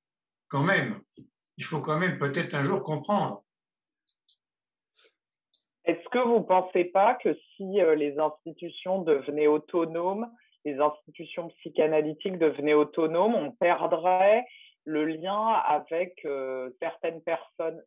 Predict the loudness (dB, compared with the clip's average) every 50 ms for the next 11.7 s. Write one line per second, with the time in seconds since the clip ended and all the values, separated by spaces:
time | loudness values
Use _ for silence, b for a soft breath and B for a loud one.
0 | _ _ _ -2 0 2 0 -2 -2 -2 -6 -6 -2 0 2 0 0 0 -4 -6
1 | -4 -4 -4 -2 -2 -4 -4 0 0 -2 -2 0 -2 -4 -4 -2 -2 -4 -4 -4
2 | -4 -6 -4 -4 -4 -2 -2 -2 -2 0 -2 -4 -4 -8 _ -16 -16 -12 _ -8
3 | -8 -8 -8 _ _ _ _ -4 -2 -2 -4 -6 -6 -10 -12 _ _ _ _ _
4 | -2 -2 -2 -2 -6 -8 -10 -12 -2 2 2 2 2 0 -6 -2 -2 -2 -2 -2
5 | -4 _ 0 2 2 2 2 2 0 0 0 -2 -4 -4 -4 B B B B B
6 | B _ _ 0 0 0 -2 -10 -6 2 2 4 4 4 2 0 -4 -6 -4 0
7 | 0 0 0 0 -2 -4 -2 0 0 0 0 2 0 -2 -2 -6 -6 -4 -4 -4
8 | -6 -8 _ -18 -16 -16 -20 -18 -16 -10 -8 -8 -8 -8 -10 -10 -8 -8 -6 -2
9 | -2 -2 -2 -2 -6 -14 b b b b b b b _ _ _ 0 2 2 2
10 | 2 2 2 2 4 2 4 4 4 2 4 2 0 0 0 -2 -4 -4 -2 -2
11 | -2 -2 -2 -2 -4 -2 0 0 0 0 -2 -4 -8